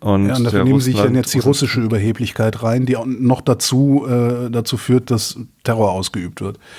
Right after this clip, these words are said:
Speaker 2: Ich meine, immerhin hat der Westen zumindest die letzten Jahre keinen Terror
Speaker 1: Du musst mich jetzt nicht davon überzeugen, dass
Speaker 2: Ja,
Speaker 1: Russland
Speaker 2: stimmt.
Speaker 1: ein
Speaker 2: Ja.
Speaker 1: terroristischer Scheißstaat ist.
Speaker 2: Ja.
Speaker 1: <laughs> Also, ähm, ich frag mich
Speaker 2: Apropos.
Speaker 1: halt, ja. Ach so, äh, ich bin dran.
Speaker 2: Ja.
Speaker 1: Ähm, warte, stimmt. Ukraine.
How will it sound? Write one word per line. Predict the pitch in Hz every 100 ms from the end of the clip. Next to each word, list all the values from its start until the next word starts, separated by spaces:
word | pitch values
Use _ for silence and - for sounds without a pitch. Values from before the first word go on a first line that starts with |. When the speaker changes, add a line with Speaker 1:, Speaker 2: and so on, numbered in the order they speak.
| - -
Speaker 2:
Ich |
meine, | - 117
immerhin | 131 127
hat | 127 -
der | 113
Westen | 120 - 113 123 113 -
zumindest | 123 113 -
die |
letzten | 117 - 131
Jahre | 120 113 110
keinen | 107 117 101
Terror | - 113
Speaker 1:
Du | 101
musst | 101 117
mich | 98
jetzt | 98
nicht | 107 107
davon | 104 101
überzeugen, | 92 - 95 95
dass | 92
Speaker 2:
Ja, | 123
Speaker 1:
Russland | 101 101 90
Speaker 2:
stimmt. | 90 90
Speaker 1:
ein | 87
Speaker 2:
Ja. | - -
Speaker 1:
terroristischer | 101 104 - 104 92
Scheißstaat | 107 110 - 78 76
ist. | - -
Speaker 2:
Ja. | 104
Speaker 1:
<laughs> | 98 -
Also, | 180 - - - - - -
ähm, | 101 87 87 85 85 82 _ _ _ _ _ _ _ _ _ _ _ _ _ _ _ _ _ _ _ _
ich |
frag | - 151 160
mich | -
Speaker 2:
Apropos. | 175 113 - - - - -
Speaker 1:
halt, |
ja. | 85 82 82 - _ _ -
Ach | -
so, | 101 85 82 - - - -
äh, | 95 95
ich | 110
bin | 131
dran. | 85 80 80
Speaker 2:
Ja. | 131 95 95
Speaker 1:
Ähm, | 92 92
warte, | 98 92
stimmt. | 82 104 87 -
Ukraine. | - 101 135 101